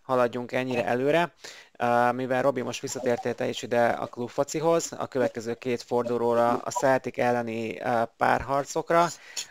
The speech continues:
azonban, ö, előtte megkérdeznélek, hogy így összességében az Európa Liga csoportkörről és a Ferencváros teljesítményéről mi a véleményed?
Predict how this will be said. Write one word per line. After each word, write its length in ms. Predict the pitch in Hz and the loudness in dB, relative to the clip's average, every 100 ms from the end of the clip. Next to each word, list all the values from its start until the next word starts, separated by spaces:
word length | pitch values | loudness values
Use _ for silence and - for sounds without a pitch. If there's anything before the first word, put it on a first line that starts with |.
| - | -6
azonban, 760 | - 123 131 135 135 135 135 | -2 0 -2 0 2 4 2
ö, 180 | 139 139 127 | 0 0 2
előtte 400 | 151 127 - 127 | 2 2 0 -4
megkérdeznélek, 880 | 127 - 117 117 113 120 117 120 131 | -4 0 0 2 0 0 0 0 -2
hogy 440 | 123 120 117 - - | 2 2 2 -14 -20
így 180 | - 123 | 4 4
összességében 1000 | 160 - 147 - 139 135 135 139 139 131 | 4 0 -2 2 2 2 4 4 4 -2
az 120 | - 127 | -2 2
Európa 400 | 147 139 - 131 | 4 4 4 0
Liga 240 | 131 127 | 0 -2
csoportkörről 760 | - 127 127 - - 127 123 | -2 -2 -2 -2 0 0 2
és 160 | 123 127 | -2 -4
a 40 | |
Ferencváros 680 | 123 131 127 - 127 120 - | -4 -2 -2 -2 -2 -2 -2
teljesítményéről 1080 | - 123 123 131 - 127 127 131 135 139 135 - - - 254 | 0 2 0 -6 -8 -4 -2 0 4 4 2 -6 -20 -10 -6
mi 160 | 127 139 | 0 2
a 80 | 123 | 4
véleményed? 640 | 131 139 147 151 160 | 4 4 2 0 2